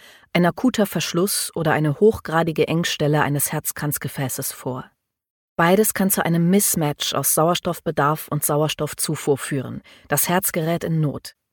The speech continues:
Ursache sind hier in den meisten Fällen die bösen, dünnhäutigen Plaques. Sie reißen ein, Blutplättchen lagern sich an und es kommt zur kompletten Blockade im Herzkranzgefäß.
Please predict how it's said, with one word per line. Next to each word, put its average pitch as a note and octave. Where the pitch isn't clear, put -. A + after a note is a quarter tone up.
Ursache G#3
sind F#3
hier G3
in F3
den D#3
meisten D3+
Fällen D#3
die D3
bösen, D3+
dünnhäutigen D3
Plaques. -
Sie F#3
reißen D#3+
ein, F#3
Blutplättchen G#3
lagern F#3
sich -
an F#3+
und -
es -
kommt F#3
zur -
kompletten F3
Blockade D#3
im D3+
Herzkranzgefäß. C#3+